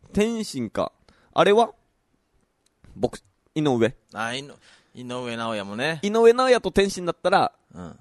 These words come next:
Speaker 1: なんていうの、どっちがすごいと思う？この。
Speaker 2: あー。
Speaker 1: すごいで言ったら。
Speaker 2: あー、どう、まあ、でも世界的に、
Speaker 1: うん。
Speaker 2: えー、すごいね。やっぱボクシングの方がよ、この種目として、スポーツとして、
Speaker 1: う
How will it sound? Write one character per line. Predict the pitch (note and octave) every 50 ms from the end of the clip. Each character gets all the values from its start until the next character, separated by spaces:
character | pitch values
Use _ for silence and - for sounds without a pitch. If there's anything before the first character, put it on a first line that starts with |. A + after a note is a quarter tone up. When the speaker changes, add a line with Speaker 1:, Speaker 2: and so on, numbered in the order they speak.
| _ _ -
Speaker 1:
な | C#3 D#3
ん | C3
て | A#2+
い |
う | F#2+
の、 | F#2
ど | - -
っ | E3 -
ち | - G3+
が | D#3+
す | C#3+ - G3+
ご | G3+ G#3+
い | -
と | -
思 | F2+ F2+ D2+
う？ | -
こ | - -
の。 | G2 E2 - - _ _ _ _ _ _ _ _
Speaker 2:
あ | F2+ F#2 A#2 B2+ C#3 C#3 D3 D3+ D3+ D3+ D3+ D#3 D#3+ E3+ E3 D#3+ D#3+ D#3+ E3 E3+ E3+ E3+ E3+ E3 E3 F3 E3+ E3+ E3+ D#3+
ー。 | - - _ _ _ _ _ _ _ _ _
Speaker 1:
す | - - E3
ご | E3 D#3 F#3 F#3
い | F3+
で | D3 B2 A2
言 | G#2+ B2+
っ | -
た | - _ - C#3
ら。 | A#2+ -
Speaker 2:
あ | D3+ D#3+ D#3+ E3 F3 F3+ F3+ F3+ F#3 F#3 F#3 F#3 F#3
ー、 | F#3
ど | D#3+ G#3+ G#3+ G#3+ A3 A3+ A3+ G#3
う、 | F#3+ - - _ _ _ _ _ - G#2 A#2 D#3
ま | F3 F#3 F#3+ G3
あ、 | F#3
で | G3+
も | F#3+
世 | F3+ - - A#3
界 | - - C4+ B3+ B3+ B3+
的 | B3 _ - A3+ - A#3 A#3
に、 | A#3 A3+ A3+ A3+ A3+ A3 F#3+ - - _ _ _ _ -
Speaker 1:
う | C#3+
ん。 | C#3 A#2+ - D#2+
Speaker 2:
え | F2+ A2 A2+ C#3
ー、 | D3
す | C#3+ - - F3
ご | F3+ F#3+ F#3+
い | F#3+
ね。 | E3+ E3
や | D#3+
っ |
ぱ | D3 - E3+
ボ | D#3+ G3+ B3
ク | - - -
シ | - - A#3+
ン | A3 G3+
グ | F#3
の | E3+ D#3
方 | D3 C3+
が | B2 A#2+
よ、 | G#2+ G#2+ G2+
こ | - - B2
の | A2+ A2+ G2+ - - _ _ _ - - - -
種 | G#3+ A#3+
目 | A#3+ B3+ B3 - -
と | - A#3
し | G3 -
て、 | D#3
ス | - -
ポ | _ - B3+ B3
ー |
ツ | - - -
と | D3+ C3
し | - -
て、 | - A#2 G2+
Speaker 1:
う | -